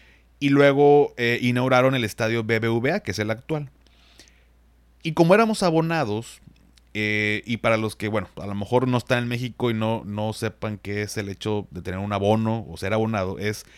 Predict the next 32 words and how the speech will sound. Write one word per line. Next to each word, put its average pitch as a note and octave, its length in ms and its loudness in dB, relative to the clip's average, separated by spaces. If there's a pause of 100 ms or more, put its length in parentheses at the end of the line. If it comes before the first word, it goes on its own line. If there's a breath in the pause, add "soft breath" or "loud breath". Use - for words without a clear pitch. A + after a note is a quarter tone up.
(320 loud breath)
que A#2+ 100 2
te B2 160 2
venden, C#3 560 2 (760)
pues, A#2+ 200 0
como A#2 260 0
este B2 220 -2
pase C3+ 640 -6 (1080 soft breath)
para C3+ 460 6
asistir, A2 520 -4
o A#2 60 0
sea, G#2 80 -2
tú B2 120 2
amarras C3 440 2
los A#2 180 -4
partidos G#2 500 -4
de G2 120 -4
toda G2+ 320 -6
la A2 100 -4
temporada, C#3 460 -2
en G2+ 80 -4
este G2+ 180 -8
caso G#2+ 280 -6
es G#2+ 40 -8
de G2 80 -6
todo G#2 280 -2
un A#2 180 -2
año, B2 340 -4
que, - 140 -12 (360)
eh, E2+ 440 -18
abarca F#2+ 360 -6
dos G2 200 -6
temporadas, A2 480 -4